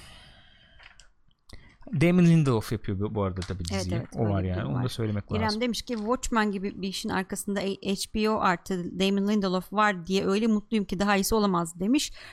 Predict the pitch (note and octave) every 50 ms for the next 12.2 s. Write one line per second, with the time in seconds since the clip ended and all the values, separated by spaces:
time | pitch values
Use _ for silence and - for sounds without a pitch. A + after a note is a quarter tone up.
0 | - - A#3 B3 A3+ A#3 A#3 A#3 - - - G#3 G3+ G3 G#3+ G#3+ G#3+ - - C#4
1 | A#3 A3+ G3+ G#3 A3 G#3 G3+ F#3+ G3+ G3+ - G#3+ G3+ A#3 D4 D4 - - G#3+ G3
2 | F#3 F#3 E3 E3+ F#3+ E3+ F#3 G3+ A#3 A#3 A3 G#3 F#3+ F#3 G3+ F3 F3+ G3 F#3+ G3
3 | - - - F3 F#3+ G#3 F#3 F#3 F#3 F#3 F#3+ - F#3 F#3 - - G3 - A2 A#2+
4 | A#2 A#2+ D3 D#3 - F3+ C3+ B2 B2 B2 B2 C#3 D3+ F3+ F#3 E3 C#3 - - -
5 | C#3+ A#2+ A2+ G#2+ A2 G#2+ G2+ F#2+ F#2 F2+ F2+ F2+ F#2+ G2+ F#2+ G#2 A#2 C#3+ C#3 A2
6 | A2 C3 D3+ D#3+ D3 - - - F2 G#2 - _ - - - - F2 E2+ E2 D#2+
7 | E2 D#2+ D#2+ D2 - - - - - - - - - _ - - G#2+ G2+ - -
8 | - F#3 F3+ - - - C#3+ B2+ B2 A#2 A2+ A2+ A2+ - - - - - - -
9 | - _ - A2+ G#2+ - - - A2 G#2 G2+ G2+ G2 G2 F#2+ F#2+ F#2 F#2 F2+ F2+
10 | F2+ F2 E2+ E2 E2+ G2 - - F3+ E3+ - - G#2 F#2 - - - - - -
11 | - - - - C#3 - - - A#2+ G#2+ G#2 A2 - G3 - - - F#3 F3 -
12 | - - F3+